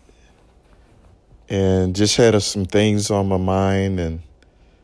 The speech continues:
uh, just wanted to share, um, my thoughts. And I was thinking about God and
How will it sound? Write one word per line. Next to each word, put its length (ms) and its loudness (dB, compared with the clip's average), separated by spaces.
uh, 300 -6
just 320 -8
wanted 280 -2
to 180 -6
share, 760 -2
um, 680 -6
my 200 -4
thoughts. 680 -8
And 80 -2
I 20 2
was 160 0
thinking 240 -2
about 540 0
God 760 -2
and 680 -4